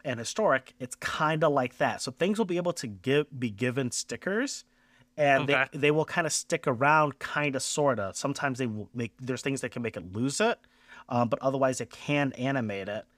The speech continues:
Speaker 1: Um, for game purposes, the stickers will work similarly to counters. For instance, putting a flying sticker on a creature will give it flying. Uh, however,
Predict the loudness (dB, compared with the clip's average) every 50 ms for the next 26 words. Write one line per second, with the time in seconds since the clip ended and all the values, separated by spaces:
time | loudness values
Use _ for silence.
0 | _ _ _ _ _ _ -4 0 2 2 4 4 2 2 0 0 -2 -4 -6 -10
1 | _ _ _ _ _ _ _ _ _ _ _ _ _ _ _ _ _ _ _ _
2 | -20 -20 _ -16 -12 -8 -4 -4 -4 -2 0 2 2 2 0 -2 -4 -4 -4 -4
3 | -4 -6 -6 -6 -6 -6 -4 -4 -6 -4 -2 -4 -4 -4 -4 -4 -2 -2 -2 -2
4 | -2 -4 -6 -6 -6 -6 -4 -2 -2 -2 -2 -2 -2 -4 -6 -8 -12 -14 -10 -6
5 | -2 0 0 0 0 -2 -4 -6 -6 -8 -10 -10 -10 -8 -8 -8 -6 -6 -6 -8
6 | -10 -12 -12 -6 -4 -4 -4 -4 -4 -8 -8 _ 0 2 2 4 2 2 -2 -4
7 | -4 -6 -6 -4 -4 -6 -4 -4 -6 -6 -6 -6 -6 -6 -6 -8 -8 -8 -10 -12
8 | -12 -14 -16 -18 -10 -6 -2 0 2 2 2 0 -2 -4 -6 -10 _ _ -20 -20
9 | -20 -20 _ _ _ _ _ -4 -4 -2 0 2 2 4 4 2 2 -2